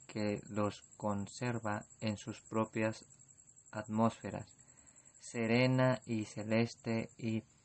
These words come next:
esparce ésta por toda la tierra para protegerlas de la corrosión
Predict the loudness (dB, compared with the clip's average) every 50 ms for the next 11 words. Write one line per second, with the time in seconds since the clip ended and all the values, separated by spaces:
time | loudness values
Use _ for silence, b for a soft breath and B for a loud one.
0 | b b b b b _ _ _ -4 -2 -2 -2 -2 -6 -10 -4 0 2 2 2
1 | 2 0 -4 -4 -4 -4 -4 -4 -6 -10 _ -2 0 0 0 -2 -2 -2 -2 -2
2 | -2 -2 -4 -4 -4 -4 -6 _ -2 0 2 4 4 4 2 0 -2 -4 -4 -2
3 | 0 0 0 -2 -2 -2 -2 0 0 0 0 0 -4 -10 -8 -8 -8 -10 -6 -2
4 | 0 2 2 2 0 -2 -2 -4 -8 B B B B B B B B B _ -4
5 | -2 2 2 2 2 2 0 -2 -2 -2 -2 -4 -6 -6 -2 0 0 2 0 0